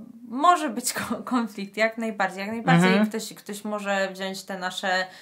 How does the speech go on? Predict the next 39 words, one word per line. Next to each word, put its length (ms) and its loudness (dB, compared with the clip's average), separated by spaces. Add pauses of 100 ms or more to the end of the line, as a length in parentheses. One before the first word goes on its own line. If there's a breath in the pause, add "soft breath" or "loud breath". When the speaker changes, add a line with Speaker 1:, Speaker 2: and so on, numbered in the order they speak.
(140 loud breath)
Speaker 1:
e, 180 -4
zamiary 500 0
jako 540 0
złowrogie, 720 -4
jako 260 -6
niepotrzebne 840 -8
i, 360 -8 (520)
i, 200 -12 (300)
no, 120 -4
Speaker 2:
Tak. 320 2
Speaker 1:
nie 200 -8
przyjąć 380 -2
tego 180 -8
przyjemnie. 360 -8
I, 260 -10
i 40 -6
tak 320 4
na 80 -2
pewno 360 0
będzie. 480 0 (260 soft breath)
To 100 -4
po 60 -8
prostu 220 -4
już, 200 -2
już 220 -2
wbijcie 360 -4
sobie 260 -2
to 120 -4
teraz 280 -2
do 100 -6
głowy, 280 0 (440 loud breath)
że 200 2
na 180 4
pewno 460 4
kiedyś 420 0
wam 200 2
się 140 -8
to 120 -10
przydarzy. 540 0